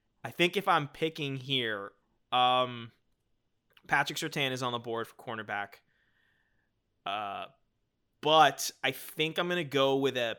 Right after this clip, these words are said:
play, with a linebacker that plays a bit really well on a th-, in a three four system that can get you off the edge, but can put his fingers into the ground if needs be.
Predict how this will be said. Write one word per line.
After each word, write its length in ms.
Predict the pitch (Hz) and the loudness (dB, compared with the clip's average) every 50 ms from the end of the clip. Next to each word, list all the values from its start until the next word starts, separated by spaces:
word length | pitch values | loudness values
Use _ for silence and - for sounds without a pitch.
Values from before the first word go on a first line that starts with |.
| _ | _
play, 480 | - - - - 127 127 127 131 135 131 - 135 | -18 -20 -14 -8 -4 -2 0 0 0 -2 -2 -6
with 120 | 131 123 | -4 -4
a 40 | 117 | -4
linebacker 720 | 117 120 127 135 139 151 156 139 139 135 131 - 135 127 | -4 0 0 0 0 0 2 2 2 2 2 0 -2 -4
that 140 | 127 120 - | -4 -4 -6
plays 240 | - 139 127 127 120 | -2 -2 -2 -2 -2
a 60 | 117 | -6
bit 300 | - _ 135 127 135 135 - - | -6 _ 2 2 2 2 0 -8
really 340 | 135 123 127 131 139 139 143 | -8 -2 0 0 0 0 0
well 240 | 131 135 131 131 127 | 0 2 4 4 2
on 140 | 123 117 113 | 2 0 -4
a 40 | 107 | -8
th-, 200 | - - - - | -12 -16 -18 -16
in 80 | 131 117 | -14 -12
a 60 | 110 | -12
three 320 | - - - 117 127 123 120 | -14 -14 -12 -10 -8 -8 -8
four 260 | - - 127 123 123 | -6 -6 -4 -4 -4
system 580 | 123 - - 127 - - - 135 135 135 135 - _ _ _ _ _ _ _ _ _ _ _ _ _ - | -4 -6 -6 -6 -6 -6 -6 -8 -8 -8 -12 -14 _ _ _ _ _ _ _ _ _ _ _ _ _ -12
that 320 | 113 120 113 110 104 - | -4 -2 -2 -2 -2 -6
can 320 | - - 113 107 107 107 98 | -8 -8 -8 -8 -10 -12 -6
get 220 | - 120 117 - - | -4 -4 -4 -2 0
you 100 | 131 123 | 2 4
off 180 | 120 120 123 | 4 4 4
the 160 | - 120 - - | 0 -8 -6 -4
edge, 400 | 120 120 117 117 120 117 123 - _ | -2 0 0 0 -2 -4 -10 -10 _
but 140 | 120 107 - | -10 -8 -8
can 140 | 113 107 - _ _ _ | -12 -14 -14 _ _ _
put 120 | - 135 120 | -6 -6 -4
his 120 | 113 - - | -4 -6 -6
fingers 400 | - 127 120 117 120 120 117 123 | -4 -4 -4 -4 -4 -6 -6 -6
into 180 | 117 110 - | -10 -12 -12
the 80 | 107 113 | -12 -10
ground 500 | 98 117 113 113 113 110 110 113 113 - - | -4 0 0 2 2 0 -2 -4 -8 -12 -10
if 360 | 117 113 104 - - - - _ _ | -10 -10 -10 -10 -14 -20 -20 _ _
needs 360 | - 123 120 120 117 110 - | -14 -10 -8 -8 -8 -8 -12
be. 440 | - - 117 117 120 120 120 - _ | -10 -8 -6 -4 -2 -4 -4 -8 _